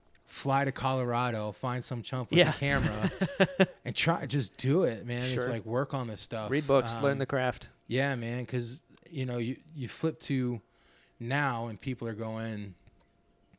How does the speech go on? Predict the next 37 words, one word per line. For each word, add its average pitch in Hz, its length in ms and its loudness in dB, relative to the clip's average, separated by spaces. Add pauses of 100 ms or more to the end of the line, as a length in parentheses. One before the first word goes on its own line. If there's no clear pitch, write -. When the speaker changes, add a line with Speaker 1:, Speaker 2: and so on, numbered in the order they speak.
(840)
Speaker 1:
you 120 140 -6
know, 107 180 -6
"Oh, 117 100 -2
you're 117 140 -2
such - 280 -6
a - 20 -14
great 104 220 -6
guitar 113 320 -8
player." 104 340 -10
And 107 100 -8
I'm 104 100 -8
like, 104 140 -12
"I'm 107 140 -6
really 127 200 -4
not. 107 360 -2 (640)
I've 127 40 -14
just 117 140 -8
been 117 160 -8
doing 135 300 -2
it 110 140 -8
for - 180 -12
twenty 110 320 -10
some 104 280 -10
years." 98 340 -10
Speaker 2:
Sure. 123 360 4 (380)
Speaker 1:
What, 135 140 -6
what 147 120 0
is 131 120 -2
that 104 160 -8
math? 101 360 -14 (320)
So - 100 -20
I 127 40 -10
started 156 240 -4
playing 147 260 -6
guitar 120 360 -6
in 107 80 -10
ninety-eight. 101 600 -12